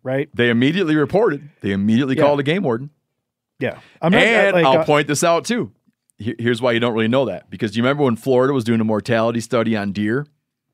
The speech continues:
Speaker 2: And they had a bunch of deer running around with collars. And it was a mortality study. And the state was trying to implore people,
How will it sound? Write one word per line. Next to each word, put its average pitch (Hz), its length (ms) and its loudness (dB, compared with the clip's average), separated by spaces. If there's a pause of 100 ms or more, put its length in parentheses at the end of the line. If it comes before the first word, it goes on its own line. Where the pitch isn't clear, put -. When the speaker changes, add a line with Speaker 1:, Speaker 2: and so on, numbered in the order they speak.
(380)
Speaker 2:
And 113 100 -2
they 107 40 2
had 107 100 2
a 110 60 -2
bunch 117 240 0
of 104 40 -18
deer 131 220 0
running 117 200 0
around 107 180 0
with 95 100 -8
collars. 120 640 -6 (180)
And 113 60 -6
it - 20 -2
was 95 80 -4
a 98 60 -4
mortality 107 580 -2
study. 73 400 -14 (720)
And 113 100 -2
the 110 80 0
state 143 300 0
was 117 120 -4
trying 127 260 0
to 113 80 0
implore 156 480 -2
people, - 420 -8